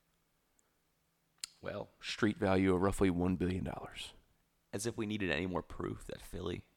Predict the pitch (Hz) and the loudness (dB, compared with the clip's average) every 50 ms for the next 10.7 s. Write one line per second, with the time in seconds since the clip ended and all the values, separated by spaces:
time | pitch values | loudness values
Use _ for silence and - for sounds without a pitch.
0 | _ _ _ _ _ _ _ _ - - _ - 87 - - - - - - - | _ _ _ _ _ _ _ _ -20 -20 _ -14 -12 -12 -12 -12 -14 -16 -16 -16
1 | - - - - - - - _ _ _ _ - - - - - 107 131 - 98 | -14 -14 -14 -14 -14 -16 -18 _ _ _ _ -16 -14 -12 -8 -6 -4 -4 -4 -4
2 | 85 85 85 - - - - - - - - - 80 82 92 - - - - _ | -4 -6 -6 -8 -10 -8 -8 -8 -6 -6 -6 -6 -6 -6 -6 -8 -10 -14 -18 _
3 | _ _ _ _ _ _ _ _ _ - - - - 78 71 - - - - 98 | _ _ _ _ _ _ _ _ _ -18 -16 -14 -12 -12 -12 -14 -14 -10 -8 -8
4 | 80 - - - - 76 85 90 82 - - - - - - - - - - - | -8 -8 -10 -14 -14 -12 -10 -10 -10 -12 -14 -16 -18 -18 -16 -16 -14 -14 -14 -16
5 | - _ _ _ _ _ _ _ _ _ _ - - - - - - - - - | -18 _ _ _ _ _ _ _ _ _ _ 2 2 2 2 0 -10 -12 -16 -18
6 | - _ _ _ _ - - 101 104 - 98 85 69 - - - _ _ _ _ | -20 _ _ _ _ 0 2 2 2 2 0 0 -2 -4 -8 -14 _ _ _ _
7 | _ _ _ _ _ _ - - - 101 104 101 98 98 95 92 87 - - - | _ _ _ _ _ _ -4 2 4 6 6 6 6 4 4 4 4 4 6 6
8 | 87 53 62 - - 90 92 87 - - - _ _ _ _ _ _ _ _ _ | 6 6 4 2 4 4 4 4 2 -2 -10 _ _ _ _ _ _ _ _ _
9 | _ _ _ _ _ _ _ _ _ _ _ _ _ - - 98 90 92 87 87 | _ _ _ _ _ _ _ _ _ _ _ _ _ -2 0 2 2 2 0 0
10 | 82 87 - - 90 - - - 90 85 - - 67 69 | -2 -2 -2 -2 -2 0 -2 -4 -4 -4 -2 -4 -4 -6